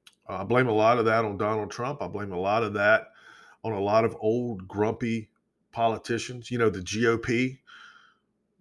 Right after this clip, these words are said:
Uh, the G O P to me stands for grumpy old people. And those people have jumped on this bandwagon of conspiracy theories and illogical thinking. And now they've decided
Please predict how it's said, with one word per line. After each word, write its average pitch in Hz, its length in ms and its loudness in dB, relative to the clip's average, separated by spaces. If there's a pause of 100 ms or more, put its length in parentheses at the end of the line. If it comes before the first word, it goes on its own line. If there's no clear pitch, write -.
Uh, 82 160 -20
the 92 80 -10
G 107 180 -2
O 117 100 2
P 127 260 2
to 117 100 -8
me 120 200 -2
stands 104 380 -4
for 107 120 -2
grumpy 110 400 0
old 120 240 2
people. 87 340 -6 (960)
And 101 240 -10
those 127 380 4
people 117 720 0 (500)
have 104 180 -6
jumped 113 320 0
on 117 140 0
this 113 160 -2
bandwagon 95 880 -2 (200)
of 95 160 -12
conspiracy 113 840 -4
theories 107 680 -4 (300)
and 104 160 -6
illogical 117 640 -2
thinking. 131 460 -6
And 92 100 -12
now 135 220 -2
they've 120 200 0
decided 95 680 -6